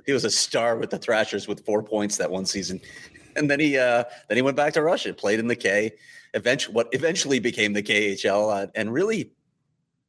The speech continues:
didn't have much success in the K either.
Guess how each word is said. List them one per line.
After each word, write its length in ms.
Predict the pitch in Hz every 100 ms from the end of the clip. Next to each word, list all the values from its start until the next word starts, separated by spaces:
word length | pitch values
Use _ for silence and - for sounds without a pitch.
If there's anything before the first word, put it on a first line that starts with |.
| - _ _ _
didn't 220 | - 147 -
have 180 | 131
much 240 | 110 131 -
success 420 | - - 123 -
in 60 | 101
the 100 | 101
K 280 | 101 113
either. 320 | - 110 80